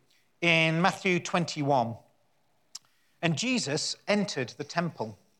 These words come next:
and drove out all who sold and bought in the temple. And he overturned the tables of the money changers and the seats of those who sold pigeons. And he said to them, "It is written, 'My house shall be called a house of prayer,' but you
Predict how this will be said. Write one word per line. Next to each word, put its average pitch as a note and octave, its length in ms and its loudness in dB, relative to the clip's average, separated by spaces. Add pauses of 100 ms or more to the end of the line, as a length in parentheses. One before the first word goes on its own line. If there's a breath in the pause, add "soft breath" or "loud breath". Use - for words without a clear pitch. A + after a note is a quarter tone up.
(260 soft breath)
and F#3 120 4
drove G#3 280 4
out G3 200 4
all G#3+ 300 2
who F3+ 140 -2
sold G3+ 560 0 (100)
and E3+ 240 0
bought D3 440 2
in D3+ 120 -2
the C3+ 60 -2
temple. B2+ 500 -8 (760)
And G#3 100 2
he A3 80 4
overturned G#3 420 0
the F#3 40 -2
tables E3 520 0
of C#3 80 -4
the D#3+ 60 0
money F3+ 260 2
changers B2+ 460 -4
and D3 100 0
the C3 60 -4
seats F3+ 320 -6
of - 80 -20
those D#3+ 260 -2
who C#3+ 80 -8
sold D3 340 -4
pigeons. A2 600 -8 (640)
And F3 80 -2
he F3+ 60 0
said A3 240 -4
to G#3 80 -10
them, A#2+ 320 -4 (340)
"It C#3+ 180 -6
is A#2+ 120 -14
written, B2 480 -6 (300)
'My G#3 200 2
house F3+ 460 2
shall E3 160 -4
be D#3 120 0
called C3 560 0 (200 loud breath)
a D#3 60 0
house F#3+ 400 2
of D3+ 120 -14
prayer,' D3 480 0 (240 soft breath)
but E3 120 -6
you D3 540 -2